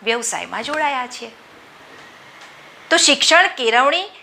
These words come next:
એ માત્ર આજીવિકાનું સાધન એમ કહીએ કે એના પછી નોકરી મળે અને નોકરી મળે એટલે આપણે પૈસા કમાઈએ અને આપણું ઘર ગુજરાન ચાલે, તો એ પણ મર્યાદિત અર્થ થયો.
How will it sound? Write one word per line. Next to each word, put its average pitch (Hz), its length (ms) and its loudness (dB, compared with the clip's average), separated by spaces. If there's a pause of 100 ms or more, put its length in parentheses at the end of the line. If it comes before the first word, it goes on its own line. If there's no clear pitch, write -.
(400)
એ 339 60 -4
માત્ર 302 380 -2
આજીવિકાનું 285 720 0
સાધન 247 400 -4
એમ 285 140 -4
કહીએ 320 300 -4
કે 269 180 -2
એના 233 280 2
પછી 247 260 -6
નોકરી 254 380 0
મળે 190 240 0
અને - 320 -8
નોકરી 247 340 -4
મળે 262 260 2
એટલે 220 180 -4
આપણે 180 200 -4
પૈસા 294 400 -2
કમાઈએ 220 440 -4
અને - 380 -4
આપણું 226 320 0
ઘર 262 280 -2
ગુજરાન 240 480 -2
ચાલે, 196 380 -4 (800)
તો - 100 -12 (120)
એ 165 100 -12
પણ 262 200 0
મર્યાદિત 269 540 0
અર્થ 277 160 -2 (100)
થયો. 240 220 -10